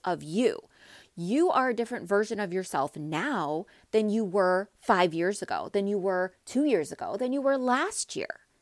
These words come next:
We're always evolving and expanding. So you have to know and believe that the version of yourself that you desire to be, your healthiest, happiest self, is possible. She's there. You can get there. You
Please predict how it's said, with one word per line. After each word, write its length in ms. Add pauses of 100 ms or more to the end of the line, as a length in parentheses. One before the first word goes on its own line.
(160)
We're 180
always 520
evolving 720
and 100
expanding. 1000 (380)
So 420
you 300
have 260
to 80
know 360
and 220
believe 640 (300)
that 240
the 180 (100)
version 380
of 140
yourself 360
that 140
you 240
desire 680
to 120
be, 320
your 280
healthiest, 640 (120)
happiest 480
self, 220 (360)
is 300 (220)
possible. 500
She's 320
there. 380
You 500 (340)
can 420 (240)
get 260
there. 240
You 460